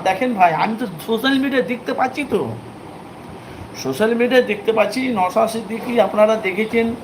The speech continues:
নাম বলো ভাই, জানি না। কেন, সোশ্যাল মিডিয়ায় আমরা দেখতে পাচ্ছি নওশাদ সিদ্দিকী এত যে সভা হচ্ছে, মিছিল হচ্ছে, দেখেছেন?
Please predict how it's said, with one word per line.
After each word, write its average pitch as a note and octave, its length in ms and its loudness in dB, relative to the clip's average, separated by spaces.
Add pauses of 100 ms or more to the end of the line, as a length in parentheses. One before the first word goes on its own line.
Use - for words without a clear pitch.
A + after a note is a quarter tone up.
(340)
নাম A#2+ 260 -10
বলো A#2+ 180 -10
ভাই, A2 300 -10
জানি - 260 -12 (100)
না। - 80 -12 (720)
কেন, G#3+ 440 0
সোশ্যাল A3+ 360 0
মিডিয়ায় A3+ 280 4
আমরা A3+ 140 0
দেখতে F3 280 -2
পাচ্ছি F#3+ 320 4
নওশাদ G#3 420 4
সিদ্দিকী G3+ 540 -2
এত F#3 200 4
যে G#3 220 2
সভা F#3 320 6
হচ্ছে, G3 300 0
মিছিল F#3 380 -4
হচ্ছে, F#3+ 180 0
দেখেছেন? A3+ 420 -2